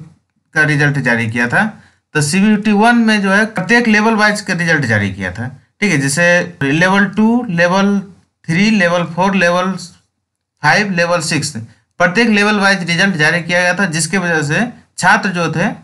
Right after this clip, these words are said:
बहुत ही काफ़ी ना-, आक्रोशित थे, ठीक है। तो इसके बाद जो है, कभी कई जगह पे झड़प हुआ था और उसके बाद रेल मंत्रालय ने फिर से, और खुद रेल मंत्री साहब अश्विनी वैष्णव साहब जो थे,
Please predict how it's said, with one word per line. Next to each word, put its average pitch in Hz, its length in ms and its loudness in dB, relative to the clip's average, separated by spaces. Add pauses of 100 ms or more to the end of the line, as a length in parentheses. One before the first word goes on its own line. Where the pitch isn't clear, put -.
बहुत 165 200 0
ही 185 100 -2
काफ़ी 170 480 0
ना-, 156 320 -2
आक्रोशित 151 600 -2
थे, 101 120 -4
ठीक - 460 -6
है। 165 120 2
तो 165 80 -2
इसके 170 240 0
बाद 208 260 2
जो 185 140 0
है, 190 160 4
कभी 180 240 -2 (340)
कई 190 200 2 (160)
जगह 170 200 2
पे 175 180 0 (260)
झड़प 147 300 2
हुआ 180 180 0
था 175 140 -4 (160)
और 151 160 0
उसके 170 320 -2
बाद 190 360 0
रेल 208 180 2
मंत्रालय 196 500 2
ने 208 140 2
फिर 180 180 -4
से, 180 240 0 (500)
और 165 280 0
खुद 175 220 0
रेल 175 200 2
मंत्री 170 380 -2
साहब 143 440 -2
अश्विनी 170 420 0
वैष्णव 175 480 -2 (120)
साहब 147 300 -2
जो 139 120 0
थे, 160 180 -2